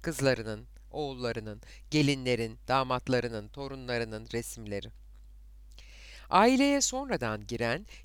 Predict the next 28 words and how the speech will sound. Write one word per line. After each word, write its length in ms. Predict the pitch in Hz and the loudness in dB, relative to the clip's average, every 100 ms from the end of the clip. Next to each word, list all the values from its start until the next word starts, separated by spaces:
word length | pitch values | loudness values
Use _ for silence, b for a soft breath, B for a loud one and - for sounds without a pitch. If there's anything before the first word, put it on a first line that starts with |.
| - | -12
günahı 460 | 165 170 175 208 | -2 0 2 0
kadar 340 | - 214 156 127 | 2 4 6 4
sevmediği 680 | - 160 175 135 120 117 - | 4 2 2 -2 -4 -8 -2
gelininse 720 | 127 131 151 190 - 220 226 - - | 0 0 -4 -4 0 0 -2 -10 -14
fotoğraflardaki 920 | 165 165 156 156 151 143 151 - 196 | -10 -4 -2 0 2 2 0 -4 -8
gözleri 580 | 139 131 120 135 160 214 | -8 -6 -2 -2 -2 -6
oyulmuştu. 640 | 156 160 127 101 - - - - - b b b b - | -10 -8 -8 -12 -14 -16 -18 -20 -20 b b b b 0
Demek 400 | 156 151 139 - b b - | 2 2 0 -4 b b 0
yaşlı 280 | 151 - 214 | 2 0 -2
kadın 380 | 180 160 151 | 0 0 0
hiç 300 | 131 262 - | -6 -10 -10
üşenmeden 800 | - - 165 185 127 104 120 196 B B B | -10 0 4 4 2 0 2 2 B B B
tek 220 | - 277 - | 0 2 2
tek 160 | 190 | -2
fotoğrafları 640 | - 151 143 127 123 123 113 | -2 -8 -2 -2 0 0 2
elden 360 | 117 123 139 | 2 2 0
geçirmiş, 580 | 175 202 247 254 294 - B B B | 0 -4 -6 0 0 0 B B B
aile 360 | - 180 214 262 | 4 6 6 4
fotoğraflarında 840 | 240 233 208 202 - 196 190 208 202 | 0 -4 4 4 4 0 0 -2 -2
bir 80 | |
tek 260 | 302 277 - | -2 -2 -2
o 140 | 214 247 | -6 0
gelinin 440 | 170 131 120 113 | 2 2 -2 -8
gözlerini 560 | 110 131 117 131 120 120 | -8 -8 -4 -2 -2 -2
makasla 540 | 120 131 143 - 131 | -4 -2 -4 -4 -8
oyarak 520 | 123 123 110 147 - | -4 0 2 2 -2
yok 220 | 175 151 95 | -8 -8 -8
etmişti. 500 | - - - - | -12 -10 -10 -10